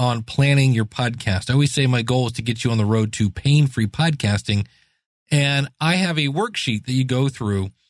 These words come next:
that I took the, the idea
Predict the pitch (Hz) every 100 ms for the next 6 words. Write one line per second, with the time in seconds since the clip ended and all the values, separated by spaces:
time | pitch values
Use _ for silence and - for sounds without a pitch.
0 | _ _ - 143 156 151 147 - 202 -
1 | - _ 143 147 143 139 139 - _ _
2 | _ _ _ _ - 156 165 156 139 220
3 | 254 113 98